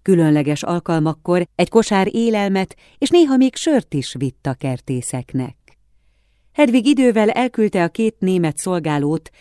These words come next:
mert túl lusták voltak. Két Jehova tanúja került a helyükre, akiket a hitük miatt internáltak Auschwitzba. Hedvig őket tartotta a legjobb munkaerőnek,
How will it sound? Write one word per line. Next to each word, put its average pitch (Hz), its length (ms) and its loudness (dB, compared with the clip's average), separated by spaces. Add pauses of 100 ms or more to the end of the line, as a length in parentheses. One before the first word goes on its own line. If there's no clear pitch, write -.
(300)
mert 170 440 -2
túl 320 360 4
lusták 151 560 -4
voltak. 135 640 -12 (460)
Két 170 260 0
Jehova 151 400 -2
tanúja 139 460 -4
került 139 440 -4
a 139 60 -6
helyükre, 151 600 -2 (380)
akiket 160 460 -4
a 147 40 -2
hitük 180 400 -6
miatt 208 320 -2
internáltak 180 800 -6
Auschwitzba. 131 800 -10 (920)
Hedvig 247 340 0
őket 277 340 -2
tartotta 208 680 -2
a 214 200 -2
legjobb 143 420 -2
munkaerőnek, 135 920 -6